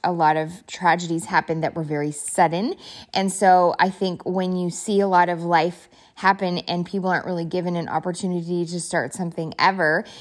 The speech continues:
you begin to start things and you don't really maybe even think it through. Um,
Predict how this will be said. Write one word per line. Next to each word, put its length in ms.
you 200
begin 340
to 160
start 320
things 400
and 280
you 200
don't 180
really 380
maybe 220
even 320
think 220
it 100
through. 340
Um, 360